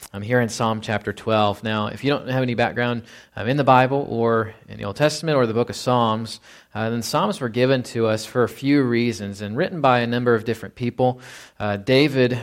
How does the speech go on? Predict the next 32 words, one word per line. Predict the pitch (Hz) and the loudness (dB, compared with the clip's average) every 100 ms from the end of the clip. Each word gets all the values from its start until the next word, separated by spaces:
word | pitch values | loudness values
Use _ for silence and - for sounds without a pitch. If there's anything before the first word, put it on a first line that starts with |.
| 107 | 0
wrote | 117 123 | 4 6
over | 120 110 | 4 0
half | 104 131 127 - | -2 0 0 -4
of | |
the | 107 | -10
Psalms, | - 98 104 139 - | -8 -6 -6 -8 -14
and | 104 | -16
so | 101 113 107 | -6 -2 0
we, | 107 110 | 0 0
we | 107 | -2
have | 110 110 | -4 -2
that | 117 - | -2 -2
understanding. | 110 107 - - 110 110 | -4 -6 -6 -4 -4 -4
And | 107 | -2
most | 135 | -2
of | 139 | -4
the | 120 | -6
Psalms | 120 113 107 | -2 -4 -4
that | 101 | -2
will | 113 | 0
be | 117 | 0
in | 113 104 | -2 -4
this | 98 | -8
series, | - 123 120 110 101 - - - - - | -8 -2 0 0 -4 -12 -20 -20 -20 -10
uh, | 101 | -6
are | 101 104 | -2 -2
Psalms | - 120 113 | 0 -2 -2
that | 98 | -4
were | |
written | 107 110 113 | 0 0 0
by | 104 98 | -2 0
David. | 101 104 101 95 | 0 0 -2 -6